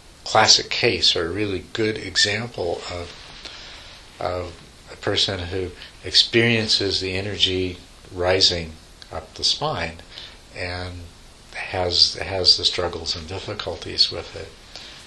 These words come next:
So, this would be really, really worthwhile to at least give a try for developing that other awareness. You see, if, if you, if you place your attention,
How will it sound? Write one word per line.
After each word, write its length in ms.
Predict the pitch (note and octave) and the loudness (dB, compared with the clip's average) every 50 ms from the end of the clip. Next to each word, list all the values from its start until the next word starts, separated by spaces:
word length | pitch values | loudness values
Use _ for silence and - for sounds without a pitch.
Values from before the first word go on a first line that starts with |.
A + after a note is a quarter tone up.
| - - - - - | -20 -20 -20 -18 -18
So, 220 | - - - E2+ E2 - - D#2+ D2+ - - - - - - - - - - - - - - - - - - - - - - - - - - - - - - - - - - - - - - - - - - - - - - - - - - - - | -16 -14 -14 -14 -16 -16 -16 -16 -16 -16 -16 -16 -18 -18 -20 -20 -20 -20 -18 -16 -16 -16 -16 -16 -18 -18 -18 -18 -18 -18 -18 -18 -18 -18 -18 -18 -18 -18 -18 -18 -18 -18 -18 -18 -18 -18 -18 -18 -18 -18 -18 -18 -18 -18 -20 -20 -20 -10 -8 -8 -6
this 180 | - - - F#2+ | -6 -6 -6 -4
would 40 | F2+ | -6
be 60 | F2 E2+ | -6 -4
really, 400 | F2+ G2+ G#2 G2+ G2 F#2+ F2 - - - F2+ | -4 -4 -4 -4 -4 -6 -8 -10 -12 -10 -6
really 280 | G2 A2 A2+ G#2+ G#2 | -4 -2 -2 -2 -4
worthwhile 560 | F#2+ F#2+ G2 F#2+ - - - G2 F#2+ F#2+ F#2 E2+ | -4 -6 -6 -8 -8 -6 -6 -6 -6 -6 -6 -8
to 60 | E2 | -8
at 60 | - | -8
least 220 | - F#2+ F#2+ - - | -6 -4 -4 -4 -2
give 220 | - G2 G2 F#2+ | -4 -4 -4 -6
a 40 | F2 | -10
try 280 | - - F#2+ F2+ F#2+ F#2+ | -10 -8 -8 -6 -8 -8
for 240 | F2+ - - D#2+ - - - - - - - - - - - - - - - - - - - - - - - - - - - - - - - - - - - - - - - - - - - - - - - - - - - - - - - - - - - - - | -10 -12 -12 -14 -14 -16 -18 -18 -16 -16 -16 -16 -16 -18 -18 -20 -20 -20 -20 -20 -20 -20 -20 -20 -20 -20 -20 -20 -20 -20 -20 -20 -20 -20 -20 -20 -20 -20 -20 -20 -20 -20 -20 -20 -20 -20 -20 -20 -20 -20 -20 -20 -20 -20 -20 -20 -20 -20 -20 -20 -20 -20 -20 -20 -16
developing 500 | - F2+ F2+ F2+ F#2 E2+ - F#2 F#2 F2+ | -10 -8 -6 -6 -6 -8 -10 -12 -12 -8
that 160 | F2+ F2 F2 | -6 -6 -6
other 320 | F2+ F#2 F#2 G2 F#2 F2 F2 | -4 -6 -6 -4 -4 -4 -4
awareness. 600 | F2 F2+ F#2 F#2+ F#2+ F#2 E2+ D#2+ - - - - - - - - - - - - | -4 -4 -4 -4 -4 -6 -6 -6 -6 -6 -6 -6 -10 -14 -14 -14 -16 -16 -8 0
You 100 | A2 G#2+ | 4 6
see, 240 | - - C#3 C3+ B2 | 8 8 10 10 10
if, 200 | A#2 A2 - - | 8 8 6 4
if 200 | A#2 A2 A2+ - | 4 4 4 4
you, 300 | B2 B2+ B2+ B2 B2 B2 - - - - - - - - - - - | 6 6 6 6 4 2 -4 -14 -18 -20 -20 -20 -20 -20 -20 -12 -8
if 160 | A2 - - | -6 -2 -2
you 100 | A2 G#2+ | -2 -2
place 420 | G#2+ - C3+ C#3 D3+ D3+ - - | 2 6 8 8 10 10 8 6
your 80 | D3+ C3+ | 4 4
attention, 720 | B2 - - B2+ B2+ B2+ - - A#2 G#2+ G2 G2 G2 G2+ | 2 2 2 0 2 2 2 2 2 2 0 -2 -4 -10